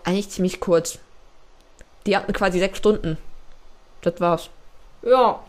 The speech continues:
Speaker 1: Es wird nicht mehr
Speaker 2: Und
Speaker 1: erzählt.
Speaker 2: dann wird halt noch die Begegnung mit, ähm, mit Malfoy und dann mit Moody erzählt.
Speaker 1: Ja, aber es geht ja, keine Ahnung, fünf Minuten.
Speaker 2: Ja.
Speaker 1: Also, ja. Mir hat das Kapi-, Kapitel, also, pff, ich mochte die Kräuterkundestunde und die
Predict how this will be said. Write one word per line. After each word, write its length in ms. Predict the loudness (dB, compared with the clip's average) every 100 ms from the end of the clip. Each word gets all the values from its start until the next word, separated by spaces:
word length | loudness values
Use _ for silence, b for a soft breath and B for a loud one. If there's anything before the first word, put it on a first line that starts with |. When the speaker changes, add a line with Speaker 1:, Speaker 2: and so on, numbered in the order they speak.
| -6
Speaker 1:
Es 120 | 0
wird 140 | 2
nicht 180 | 2 0
mehr 140 | 2 4
Speaker 2:
Und 120 | 4
Speaker 1:
erzählt. 160 | 4 4
Speaker 2:
dann 0 | 2
wird 100 | 2
halt 100 | 2
noch 140 | 0
die 120 | -2 -2
Begegnung 400 | 0 0 2 2
mit, 200 | 2 -4 -16 -20 -20 -20 -20 -2
ähm, 540 | 2 4 4 2 -2
mit 220 | -4 -2
Malfoy 460 | -2 2 2 2 0
und 40 | 2
dann 120 | 0
mit 160 | 0 0
Moody 380 | 0 0 -2
erzählt. 260 | -4 0 2
Speaker 1:
Ja, 280 | 4 2 2
aber 120 | 2
es 120 | 2 2
geht 160 | 0
ja, 180 | 2 0
keine 240 | 0 0
Ahnung, 220 | 2 0 -6 -14 -16 -16
fünf 260 | -4 -2 0
Minuten. 460 | 2 2 2 -4 -4 0
Speaker 2:
Ja. 260 | 0 0 -6 -20 -20 -20 -20 -20 -2
Speaker 1:
Also, 320 | 0 4 4
ja. 180 | 4 0 B B B B B B -20 -20 -20 -20 -20 -20 -4
Mir 340 | 2 4 6
hat 120 | 4 2
das 180 | 0
Kapi-, 460 | 2 0 0 -2 -2
Kapitel, 640 | -2 -4 -2 -2 0 2 2
also, 220 | 4 2
pff, 400 | 0 -8 -12 -10
ich 120 | -8
mochte 360 | -2 -2 0 -4
die 120 | -4
Kräuterkundestunde 1040 | -2 2 2 2 0 -4 -4 -2 -2 2 2
und 160 | 2
die 300 | 0 0 -2